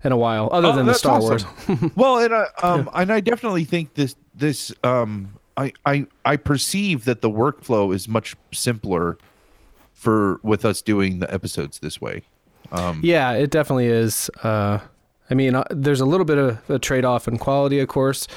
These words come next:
Speaker 1: but, um, for the ease that we're able to, like, turn them out and stuff and focus on the conversation rather than producing each one like it's a, it's an album <laughs> or something
Speaker 2: Well,
Speaker 1: that's
Speaker 2: and
Speaker 1: four
Speaker 2: I
Speaker 1: hours long. <laughs> It
Speaker 2: Yeah,
Speaker 1: works out
Speaker 2: no,
Speaker 1: pretty
Speaker 2: and
Speaker 1: well.
Speaker 2: I, and, but I definitely think, though,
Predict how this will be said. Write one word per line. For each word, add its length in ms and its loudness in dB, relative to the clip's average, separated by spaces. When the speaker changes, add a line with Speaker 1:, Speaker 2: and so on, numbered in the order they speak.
Speaker 1:
but, 440 0
um, 440 0
for 260 0
the 140 0
ease 420 2
that 100 2
we're 140 2
able 260 2
to, 160 -2
like, 300 0
turn 240 0
them 160 2
out 320 -2
and 180 0
stuff 400 -6
and 220 -2
focus 380 0
on 80 0
the 40 0
conversation 680 0
rather 280 2
than 300 0
producing 540 0
each 200 0
one 200 2
like 260 -2
it's 180 -4
a, 280 -2
it's 120 -6
an 80 0
album 400 0
<laughs> 40 -4
or 120 0
something 440 -4
Speaker 2:
Well, 140 6
Speaker 1:
that's 160 2
Speaker 2:
and 80 0
Speaker 1:
four 120 6
Speaker 2:
I 80 2
Speaker 1:
hours 240 2
long. 340 -2
<laughs> 20 0
It 460 0
Speaker 2:
Yeah, 120 4
Speaker 1:
works 160 4
out 100 0
Speaker 2:
no, 60 4
Speaker 1:
pretty 180 4
Speaker 2:
and 100 4
Speaker 1:
well. 100 -6
Speaker 2:
I, 40 0
and, 220 -2
but 120 4
I 100 6
definitely 420 0
think, 300 -4
though, 280 4